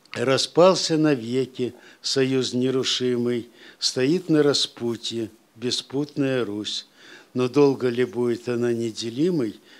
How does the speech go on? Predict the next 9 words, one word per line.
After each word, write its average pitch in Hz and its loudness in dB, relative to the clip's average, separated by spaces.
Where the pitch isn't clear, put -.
я 120 -2
этого 147 2
вам 127 -4
предсказать 113 -6
не 131 -2
берусь. 98 -6
К - -6
свободному 139 2
рынку 156 0